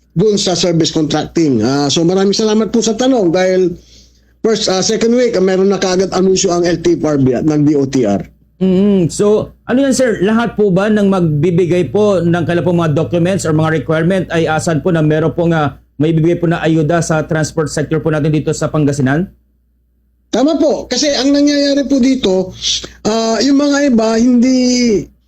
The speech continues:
Speaker 1: siguro nasasabi ng kanila mga presidente o mga chairman, pero actually, ah, meron yan. Kaya kahapon nag-anunsyo sila na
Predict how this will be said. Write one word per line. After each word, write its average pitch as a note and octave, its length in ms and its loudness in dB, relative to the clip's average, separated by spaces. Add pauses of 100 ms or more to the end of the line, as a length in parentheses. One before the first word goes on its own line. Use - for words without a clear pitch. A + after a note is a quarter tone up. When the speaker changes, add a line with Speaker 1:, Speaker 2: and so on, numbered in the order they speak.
(120)
Speaker 1:
siguro C4 480 0
nasasabi A#3+ 640 0
ng A#3+ 160 0
kanila A#3+ 320 0
mga A#3+ 320 0
presidente A3 480 0
o G#3 80 2
mga A3 320 2
chairman, F#3 720 0 (480)
pero B3+ 240 0
actually, A3+ 640 0 (320)
ah, A#3+ 240 -2
meron A3 320 2
yan. G3+ 320 2
Kaya G#3 480 0
kahapon G3+ 400 0
nag-anunsyo F3+ 480 0
sila E3 320 0
na D#3+ 320 0